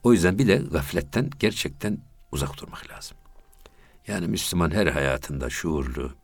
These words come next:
bilerek, bilerek konuşan, bilerek bakan, bilerek yürüyen zaten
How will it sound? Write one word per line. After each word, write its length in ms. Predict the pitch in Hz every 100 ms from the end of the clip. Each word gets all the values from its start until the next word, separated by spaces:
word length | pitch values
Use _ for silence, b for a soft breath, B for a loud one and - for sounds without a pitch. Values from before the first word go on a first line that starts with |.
| -
bilerek, 540 | 78 65 67 - - - b b b b b b b
bilerek 380 | 85 80 73 -
konuşan, 460 | 73 69 71 69
bilerek 460 | 76 71 73 69 -
bakan, 360 | - - 65 78
bilerek 460 | 71 67 69 -
yürüyen 260 | 69 71 67
zaten 440 | 85 90 - 82